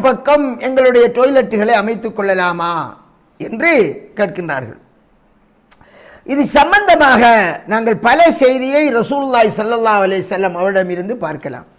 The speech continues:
முதலாவது, ஸல்லல்லாஹு அலைஹி வஸல்லம் அவர்கள் எங்களுக்கு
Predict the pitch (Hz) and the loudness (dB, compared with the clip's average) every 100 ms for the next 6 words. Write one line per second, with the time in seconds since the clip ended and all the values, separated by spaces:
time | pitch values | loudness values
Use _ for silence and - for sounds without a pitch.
0 | _ _ _ _ _ _ _ _ _ - | _ _ _ _ _ _ _ _ _ -4
1 | 226 330 370 359 339 339 330 277 294 311 | 0 4 6 6 6 4 2 2 4 4
2 | 302 294 277 - 262 262 254 254 254 247 | 6 6 4 2 2 2 2 4 4 4
3 | 240 240 240 233 240 | 2 4 2 2 -2